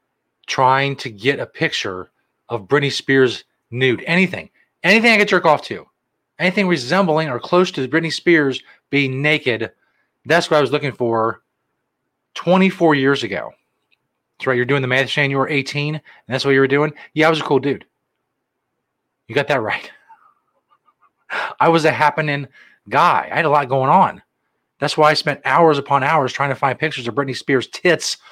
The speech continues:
on the still new, just burgeoning internet on A O L three point oh. Trying to find message boards for anyone that would have a Britney nipple somewhere.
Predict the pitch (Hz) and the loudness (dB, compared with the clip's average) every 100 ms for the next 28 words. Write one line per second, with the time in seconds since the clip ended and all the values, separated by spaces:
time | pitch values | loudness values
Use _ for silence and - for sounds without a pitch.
0 | - - - - 139 147 143 - - - | -20 -20 -20 -6 -4 -2 -2 -4 -2 2
1 | 185 180 185 190 - _ _ _ _ _ | 6 6 6 4 -4 _ _ _ _ _
2 | _ 165 151 190 190 180 180 190 - _ | _ -4 2 6 8 8 6 4 -2 _
3 | _ _ _ _ _ 156 156 180 - - | _ _ _ _ _ -6 2 4 2 -6
4 | - 180 196 165 165 165 165 - 185 190 | 0 4 4 4 0 0 -2 -2 -2 0
5 | 165 143 92 - _ _ _ _ _ - | 0 -2 -4 -8 _ _ _ _ _ 0
6 | 143 156 151 175 175 175 170 180 170 160 | 2 2 2 4 6 6 4 0 0 0
7 | 165 175 87 - _ _ _ _ _ _ | 2 0 -4 -14 _ _ _ _ _ _
8 | _ _ _ _ _ _ _ - 151 143 | _ _ _ _ _ _ _ -6 -4 0
9 | 151 139 139 175 147 107 110 110 113 - | 0 0 0 0 -2 -4 -2 -2 -4 -10
10 | _ _ - - 170 180 139 104 101 104 | _ _ -16 -6 0 0 0 -4 -8 -14
11 | _ _ 123 123 147 127 139 165 151 160 | _ _ -4 0 0 0 0 0 0 0
12 | - 85 - - - 208 180 110 - | -2 -8 -14 -10 2 4 4 0 -4